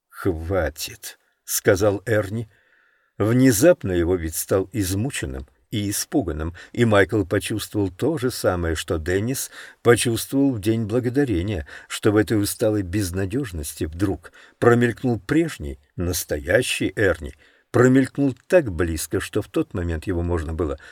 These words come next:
коснуться рукой. «Это было невероятно жестоко», договорил Майкл. «Так сказал Дженкинс. Как видишь, это отнюдь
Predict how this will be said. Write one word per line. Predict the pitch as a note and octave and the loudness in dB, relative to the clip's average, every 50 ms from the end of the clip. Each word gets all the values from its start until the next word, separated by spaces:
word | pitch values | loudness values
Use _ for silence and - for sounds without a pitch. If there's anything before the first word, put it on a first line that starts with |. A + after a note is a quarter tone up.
| - _ _ | -20 _ _
коснуться | - C#3+ C3 - - - A#2+ B2 B2 - - - - A2+ - _ - | 4 4 4 4 2 -2 -2 -4 -4 -6 -4 -2 -2 -2 -2 _ -4
рукой. | - G#2+ F#2+ F#2 F2+ F2+ _ - - B1 - - _ _ _ _ _ _ _ _ _ _ _ _ _ _ _ _ _ _ _ _ _ _ _ _ _ _ _ _ _ _ _ - | -4 -4 -4 -4 -6 -8 _ -12 -12 -12 -12 -14 _ _ _ _ _ _ _ _ _ _ _ _ _ _ _ _ _ _ _ _ _ _ _ _ _ _ _ _ _ _ _ 0
«Это | B2+ A2 G#2 - - G#2+ G2 G2 G2 F#2+ | 2 2 2 2 0 0 0 0 0 -2
было | F2+ F2 F2 F#2 A2 C3 B2 E2+ D2 C#2+ - - _ _ _ _ _ _ _ _ _ | -6 -6 -4 0 0 0 0 -2 -6 -8 -10 -14 _ _ _ _ _ _ _ _ _
невероятно | - A2+ G2 G#2+ A#2+ G2+ A#2 G2+ G#2+ G#2+ F2+ F#2 G#2+ G#2 A2 A2 G#2+ G2+ B2 A2 G2+ _ - E2 D#2 | -10 -6 -4 -4 -4 -2 -2 0 0 0 2 2 2 2 2 0 -2 -2 -4 -6 -6 _ -8 -6 -6
жестоко», | E2 E2 E2+ F2+ E2+ - - - - - E2 - - - - _ _ _ _ _ _ - | -4 -4 -4 -4 -4 -4 -6 -6 -6 -8 -10 -10 -10 -16 -20 _ _ _ _ _ _ -10
договорил | - E2 G2 F#2+ E2+ F#2+ E2+ F2 F2 F#2 F#2 F2+ | -4 0 0 2 2 2 2 2 0 0 0 0
Майкл. | F#2 F#2 F2+ F2 - - E2+ D#2+ - _ _ _ _ _ _ _ _ - | 0 0 0 0 -2 -6 -10 -12 -12 _ _ _ _ _ _ _ _ 0
«Так | - E2+ D#2+ - | 0 0 0 0
сказал | - - - A2+ F2 E2+ F#2 F#2+ F#2+ | -4 -4 -4 -2 -2 0 -2 -2 -4
Дженкинс. | F2+ E2 - - - D#2+ D2+ - - - - - - - _ _ _ _ _ _ _ _ _ _ _ | -4 -2 0 0 0 0 -4 -12 -16 -16 -14 -14 -14 -16 _ _ _ _ _ _ _ _ _ _ _
Как | - - A2 G#2 - - | 2 4 4 4 4 4
видишь, | A2+ G2+ G#2+ G2+ F#2 A2 A2 - - | 2 2 2 0 -2 -2 -2 0 0
это | G#2+ F#2 - A#2 A2 | 0 0 2 0 0
отнюдь | A2 - - G#2 G#2+ - - - | 0 -2 -4 -6 -6 -6 -8 -12